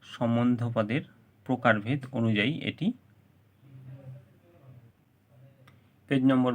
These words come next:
বারো, বাঘের ভয়, এটা অপাদান সম্বন্ধ,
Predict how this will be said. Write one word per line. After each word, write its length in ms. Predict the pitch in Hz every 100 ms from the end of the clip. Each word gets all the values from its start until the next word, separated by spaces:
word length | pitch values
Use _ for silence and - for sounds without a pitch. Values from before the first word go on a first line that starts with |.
| 110
বারো, 220 | 104 123 - - _ 113 107
বাঘের 340 | 110 110 123 117 110
ভয়, 200 | 101 160 - - - - -
এটা 180 | 110 110 117 - _ _ - _ _ _ - - - - - _ _ - - _ _ _ - - - _ _ _ - - _ _ _ - _ _ _ _ - - - -
অপাদান 360 | 110 123 110 131 143
সম্বন্ধ, 380 | 117 104 98 95